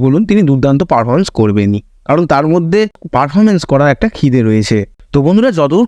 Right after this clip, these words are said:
খবর পাওয়া যাচ্ছে যে গতকাল প্র্যাকটিস ক্যাম্পে রিঙ্কু সিংয়ের খেলা দেখে সবাই মুগ্ধ, গৌতম গম্ভীর বলো বা চন্দ্রকান্ত পণ্ডিত বলো, তো সকলের নজরই তিনি কেড়ে নিয়েছেন।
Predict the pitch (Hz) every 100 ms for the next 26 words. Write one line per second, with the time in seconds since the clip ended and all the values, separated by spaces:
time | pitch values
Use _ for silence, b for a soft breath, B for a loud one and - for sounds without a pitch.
0 | - 123 156 190 220 226 214 - 110 104
1 | _ - 143 208 156 117 113 175 196 247
2 | 196 165 - 190 202 208 202 240 269 151
3 | 147 160 180 196 - 131 135 147 160 185
4 | 131 120 143 147 135 123 127 214 - _
5 | - 120 131 139 135 135 139 147 135 143
6 | 160 131 127 117 117 117 135 131 117 117
7 | 123 113 107 147 - - 208 196 151 139
8 | 185 202 180 175 196 190 202 - 151 160
9 | 156 147 131